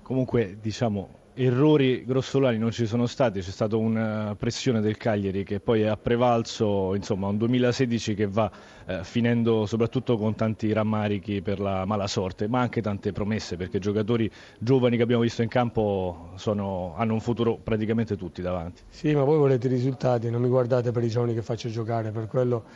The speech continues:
Speaker 2: bisogna essere bravi a fare en-, entrambe le cose. Eh... Io ritengo che ingenuità l'abbiamo commessa perché rinviare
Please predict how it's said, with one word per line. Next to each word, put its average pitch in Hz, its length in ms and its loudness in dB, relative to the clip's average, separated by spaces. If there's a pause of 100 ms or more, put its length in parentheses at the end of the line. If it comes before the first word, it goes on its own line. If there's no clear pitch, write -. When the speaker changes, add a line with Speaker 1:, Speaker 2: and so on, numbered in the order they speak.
(140)
Speaker 2:
bisogna 131 260 0
essere 127 260 -2
bravi 135 240 2
a 127 60 2
fare 131 440 0
en-, 139 240 0
entrambe 135 480 0
le 139 100 4
cose. 147 420 0 (560)
Eh... 120 720 2 (400)
Io 139 100 4
ritengo 135 480 2
che 123 380 2 (260)
ingenuità 131 380 2
l'abbiamo 127 240 2
commessa 131 300 0
perché 127 240 0
rinviare 127 640 4